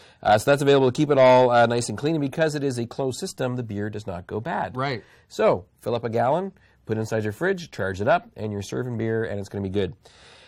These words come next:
Speaker 1: Take a look at that Kickstarter. They got a bunch of different, uh, options and sizes and packs, including laser engraving, multi-packs. They have one that they're calling the, uh, groomsman kit.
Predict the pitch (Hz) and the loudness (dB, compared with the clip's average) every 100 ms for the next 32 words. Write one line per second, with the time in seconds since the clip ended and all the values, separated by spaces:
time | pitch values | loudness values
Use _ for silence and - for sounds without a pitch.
0 | _ - 196 196 190 190 - - 190 - | _ 0 4 6 6 6 4 0 0 2
1 | 190 180 160 156 165 180 156 165 151 160 | 4 4 4 4 2 2 0 0 0 0
2 | 151 170 156 151 147 143 139 131 123 - | 0 4 6 6 6 6 4 2 -2 2
3 | 147 170 - 175 170 151 131 131 123 147 | 4 4 2 -2 0 -2 -2 -2 2 4
4 | 147 143 131 135 123 151 151 - 147 123 | 4 2 -2 -6 2 4 4 0 -4 -2
5 | 143 127 127 135 123 120 113 113 147 147 | 0 0 2 0 0 -2 -2 2 2 2
6 | 147 147 143 - _ 117 135 - 139 131 | 0 -2 -6 -12 _ 2 2 4 4 4
7 | 143 135 139 - 123 120 123 127 117 117 | 6 6 6 0 0 2 2 0 -2 -4
8 | 131 120 113 113 110 113 110 107 104 95 | 0 2 2 0 0 0 2 4 2 2
9 | 101 123 147 139 151 143 131 156 151 | 0 0 0 0 -2 -2 -4 0 -2